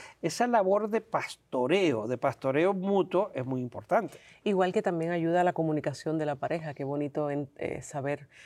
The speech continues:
Speaker 2: que podemos contar el uno con, con el otro, dando en este, en este, eh, modo particular el amor y protección mutua. Qué bonito poder, eh, dejarnos amar, eh,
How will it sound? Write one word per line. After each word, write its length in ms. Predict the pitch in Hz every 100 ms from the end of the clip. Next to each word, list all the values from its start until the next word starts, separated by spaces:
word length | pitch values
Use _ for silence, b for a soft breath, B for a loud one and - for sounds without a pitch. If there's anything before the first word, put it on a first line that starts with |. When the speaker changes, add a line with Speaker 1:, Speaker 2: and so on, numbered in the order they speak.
| B
Speaker 2:
que 240 | - 147 139
podemos 360 | 147 135 143
contar 360 | - 147 151 147
el 100 | 156 151
uno 180 | 151
con, 340 | - 147 143 - -
con 160 | - 151
el 100 | 143
otro, 380 | 170 - 208 - B B B
dando 480 | 151 196 233 247
en 80 | 202
este, 300 | 185 - 190 -
en 140 | 160 160
este, 320 | 160 185 175 - -
eh, 180 | 160
modo 260 | 160 165 180
particular 680 | 175 151 147 147 147 185 -
el 160 | 165 151
amor 340 | 143 160 240 -
y 80 | 185
protección 760 | 160 151 143 - 147 147 156 151
mutua. 680 | 151 160 165 160 139 135 B B B
Qué 120 | - 151
bonito 360 | 160 160 165
poder, 380 | 156 147 151 156 - _ - - -
eh, 320 | 160 151 147
dejarnos 520 | 156 143 151 160 160
amar, 380 | 147 143 139 135 _ _ _ _ -
eh, 140 | 139